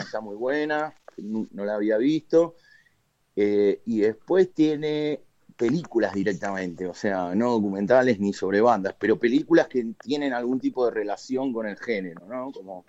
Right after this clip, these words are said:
alguna, no sé, el otro día vi una de los ochentas que,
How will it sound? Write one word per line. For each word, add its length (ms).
alguna, 420
no 80
sé, 220
el 180
otro 200
día 180
vi 160
una 260
de 120
los 200
ochentas 560
que, 420